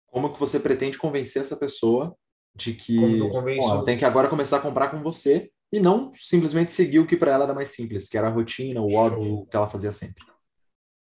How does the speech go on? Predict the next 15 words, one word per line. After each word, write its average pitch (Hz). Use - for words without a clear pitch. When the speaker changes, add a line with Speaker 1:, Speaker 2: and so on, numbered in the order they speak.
Speaker 2:
Perfeito. 110
É, 101
isso 160
é 160
uma 170
pergunta 165
que 139
existe 143
um 160
storytelling 147
pra 139
essa 143
pergunta, 123
né, 113
que 113